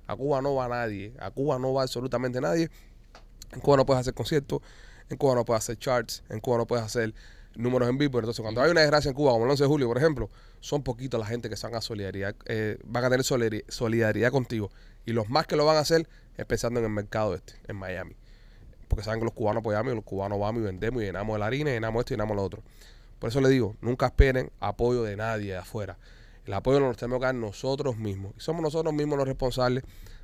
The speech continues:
de toda esta pendejada. El tema del internet en Cuba, lamentablemente, no va a pasar porque no les importa a los americanos el tema del internet en Cuba. No se ha vendido bien. Las personas que han, se han encargado de vender el tema no han buscado el ángulo correcto.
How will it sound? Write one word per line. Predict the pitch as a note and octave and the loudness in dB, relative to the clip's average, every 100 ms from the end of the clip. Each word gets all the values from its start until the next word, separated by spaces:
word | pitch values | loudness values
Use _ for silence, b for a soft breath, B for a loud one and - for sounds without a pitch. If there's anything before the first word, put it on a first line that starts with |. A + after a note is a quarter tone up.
| - | -6
de | G#2+ | -4
toda | G#2+ B2 A#2 | 2 4 4
esta | - | 2
pendejada. | G#2+ G#2 F#2+ - - - - - - - - - - | -2 -4 -6 -8 -12 -20 -20 -20 -20 -20 -20 -20 -6
El | G2+ | 0
tema | A#2 D3 | 4 8
del | D3+ | 8
internet | D3 C#3 D3 | 8 4 4
en | |
Cuba, | C#3 E3 A#2 - b b b b | 6 6 6 4 b b b b
lamentablemente, | G2+ F#2+ G2 C3+ C#3 C#3+ C#3+ - G2 - - | -8 -6 2 6 8 8 6 4 -6 -8 -16
no | - G#2+ | -6 0
va | C#3 | 2
a | |
pasar | D#3 C#3+ D#3+ D3+ C3 - | 2 0 0 -2 -6 -12
porque | G#2+ A2 A2 | -12 -8 -4
no | A#2 | -2
les | D#3 | 0
importa | D3+ C#3 D3+ E3 | 0 0 -2 0
a | D#3 | -2
los | C#3 | 0
americanos | C3 A2 G2+ C3+ C#3+ | -2 -2 -4 -4 -4
el | |
tema | A#2+ C#3 | -4 -4
del | E3+ | -4
internet | F3+ F3 | -4 -6
en | - | -6
Cuba. | C3+ D#3+ - - b b b - | -6 -8 -10 -14 b b b -6
No | B2 | -2
se | E3 | 2
ha | |
vendido | E3 D#3 C#3 D#3+ | 4 4 4 2
bien. | B2 C#3 C#3+ - | 2 0 -6 -12
Las | G2+ | -12
personas | - - D3 | -4 0 0
que | D3 | 2
han, | D3 D3 | 0 0
se | C#3 | 2
han | D3+ | 2
encargado | D3+ B2 B2+ B2 G2+ b b b | 2 0 2 2 0 b b b
de | - A2+ | 0 0
vender | A2 C3+ | 4 4
el | C#3+ | 4
tema | C3 D#3 C3 | 4 4 4
no | A2 | 4
han | A#2+ | 2
buscado | A#2+ - C3 | 2 2 2
el | A2 | 2
ángulo | A#2 A#2 G#2 | 2 0 -2
correcto. | F#2+ E2+ - | -4 -8 -12